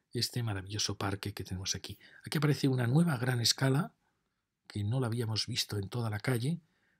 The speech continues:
asumiendo ya que aquí hay, aparece un espacio singular. ¿Veis? Aquí hasta aparece este precioso, eh, más, está más, este,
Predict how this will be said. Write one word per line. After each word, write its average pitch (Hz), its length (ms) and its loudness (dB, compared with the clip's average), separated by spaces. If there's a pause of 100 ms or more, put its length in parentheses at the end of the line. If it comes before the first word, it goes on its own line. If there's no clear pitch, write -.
(140)
asumiendo 135 560 4
ya 117 220 0
que - 120 -6
aquí 110 160 -8
hay, 104 200 -6
aparece - 380 -6
un 92 80 -2
espacio - 380 -6
singular. - 440 -10 (720)
¿Veis? 147 260 4
Aquí 113 160 -6
hasta 113 200 -4
aparece 104 300 -6
este - 220 -8
precioso, 110 720 -2 (1080)
eh, 113 60 -14 (1080)
más, 139 360 0
está 104 360 -8
más, - 460 -2
este, - 340 -12